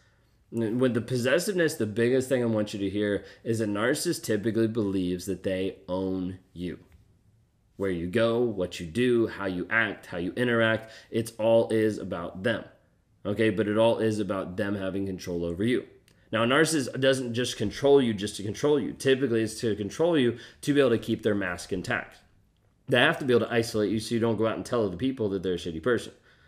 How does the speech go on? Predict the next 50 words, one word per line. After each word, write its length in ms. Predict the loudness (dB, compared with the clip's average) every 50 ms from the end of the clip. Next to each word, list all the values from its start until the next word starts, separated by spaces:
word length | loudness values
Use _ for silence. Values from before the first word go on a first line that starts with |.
| _ _ -4
Like, 220 | 0 0 0 2
they 140 | 2 0 2
have 240 | 2 0 0 0 -2
to 60 | 2
be 80 | 2 4
able 100 | 4 4
to 80 | 2
keep 340 | 0 0 0 0 0 0 0
you 140 | -4 -2 0
there 340 | 2 2 2 2 2 0 -2 -6 -18 -12
so 220 | -2 2 2 4
that 140 | 2 2 -2
you 220 | 0 2 4 4 6
are 60 | 6
able 280 | 4 4 2 2 0 -2
to 60 | -2
stay 560 | -4 -2 0 2 4 4 4 4 2 0 -4 -6 -4
as 280 | -4 -2 -2 -4 -2
their 160 | -2 -2 0
main 200 | 0 -2 -4 -4
supply. 360 | -6 -6 -6 -6 -6 -6 -6 -8 -12 -20 _ _ _ _ _ _ _ _ _ _ _ -20 _ -2
Narcissist 480 | 0 0 2 2 0 -2 -2 -6 -6 0
thinks 320 | 2 2 2 2 0 0
that 360 | 0 2 2 2 0 -4 -6 -4
they 160 | -4 -2 0
own 260 | 2 2 2 2 2
you, 100 | -2 -4 -10 _ _ _ _ _ _ 0
which 200 | 2 2 2 2
is 80 | 2 4
one 140 | 4 4
of 60 | 4 4
the 40 |
reasons 320 | 4 4 4 4 2 0 0
why 140 | 0 0 2
a 20 |
narcissist 400 | 2 0 0 0 -2 -4 -4 0
typically 380 | 0 0 0 2 2 2 2 4
doesn't 260 | 2 0 0 -2 -2
think 180 | -2 -2 -2
that 60 | 0 0
you're 140 | 0 0
ever 120 | -2 -2 -4
gonna 160 | -4 -4 -2
leave. 300 | 0 -2 -2 -4 -6 -14 _ _ _ _ _ _ _ _ _ _ _ _ -10
Oftentimes, 640 | -4 -2 -2 0 0 0 0 2 2 0 0 -2 -4
they 340 | -4 -2 0 0 2 0 0
just 240 | -2 -6 -10 -10 -4
tell 140 | -2 0 2
you 100 | 2 0
that, 240 | 0 -4 -12 -16